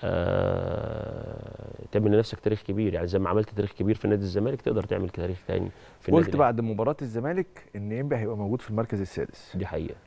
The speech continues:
Speaker 2: تقدر تقول لي إنبي هيبقى موجود في المركز الكام الموسم الجاي؟
Speaker 1: لا، الموسم الجاي مختلف شوية.
Speaker 2: مم.
Speaker 1: الموسم الجاي إحنا عندنا شوية، آه، ظروف شوية. طبعًا لعيبة كتير مشيت، على حسب بقى اللعيبة اللي هتيجي، على حسب الحالة اللي هنبقى فيها، على حسب الفرقة داخلة،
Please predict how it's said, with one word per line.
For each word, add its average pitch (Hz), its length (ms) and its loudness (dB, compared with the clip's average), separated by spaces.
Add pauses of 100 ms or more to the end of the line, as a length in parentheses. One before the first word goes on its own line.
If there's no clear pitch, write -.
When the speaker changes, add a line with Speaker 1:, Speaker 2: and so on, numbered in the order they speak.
Speaker 2:
تقدر 110 220 4
تقول 107 260 2
لي 107 180 2
إنبي 113 160 0
هيبقى 92 160 -2
موجود 92 260 -6
في - 80 -12
المركز 98 340 -4
الكام 110 300 0
الموسم 113 320 -4
الجاي؟ 123 240 -6 (320)
Speaker 1:
لا، - 120 -2
الموسم - 280 -2
الجاي 131 200 2
مختلف 95 400 0
شوية. - 260 -4 (100)
Speaker 2:
مم. 90 180 -2
Speaker 1:
الموسم 80 360 -2
الجاي 107 240 0
إحنا 98 160 -6
عندنا 95 320 0
شوية، 92 260 -2 (220)
آه، - 500 -6 (520)
ظروف 95 320 2
شوية. 104 220 2
طبعًا 104 180 2
لعيبة 95 220 0
كتير 98 220 -2
مشيت، 104 360 0 (640)
على 90 100 -2
حسب 131 300 -2
بقى 87 180 2
اللعيبة 92 340 2
اللي 87 160 2
هتيجي، 98 380 0
على 92 160 -6
حسب 98 300 -4
الحالة 98 260 -2
اللي 90 140 0
هنبقى 90 220 -2
فيها، 101 260 2
على 85 120 -2
حسب 107 300 0
الفرقة 104 300 4
داخلة، 90 480 0